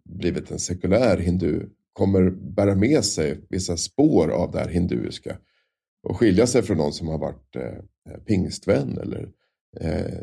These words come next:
jude eller muslim. Och, eh, en typisk grej då när det gäller det, eller en,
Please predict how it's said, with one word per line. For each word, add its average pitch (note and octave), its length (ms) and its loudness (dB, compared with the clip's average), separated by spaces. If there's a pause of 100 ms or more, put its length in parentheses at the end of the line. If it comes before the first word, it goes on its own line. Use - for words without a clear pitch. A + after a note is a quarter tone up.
jude F#2+ 520 2
eller G#2 260 -2
muslim. G#2 580 -2 (720)
Och, G2 360 -4
eh, F2+ 220 6 (220)
en G#2 260 2
typisk A2+ 360 2
grej F#2 160 4
då F2+ 100 0
när F2 160 2
det F2 80 4
gäller F2+ 320 2 (120)
det, F2 360 0 (640)
eller G1+ 140 -2
en, A#1+ 120 -2